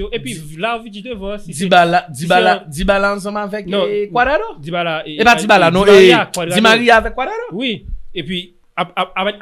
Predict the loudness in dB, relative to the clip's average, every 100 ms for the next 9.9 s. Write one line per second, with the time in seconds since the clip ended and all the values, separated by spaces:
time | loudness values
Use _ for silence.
0 | -10 -8 -6 -6 -8 -10 -10 -10 -12 -14
1 | -10 -2 -2 -2 -6 -4 -4 -6 -6 -8
2 | -6 -6 -4 -4 -4 -4 -4 -6 -4 -4
3 | -4 -8 -10 -14 -18 -14 -6 0 0 0
4 | -4 -4 -4 0 0 0 -2 -6 _ _
5 | -6 -2 0 -2 -4 -8 -6 -6 -4 -4
6 | -4 -4 -4 -4 -8 _ _ _ -4 2
7 | 4 2 -4 -12 -20 -14 -10 0 2 4
8 | 2 -2 -6 -6 -6 -16 -20 -20 _ _
9 | -20 -16 -6 0 0 0 -10 -6 -4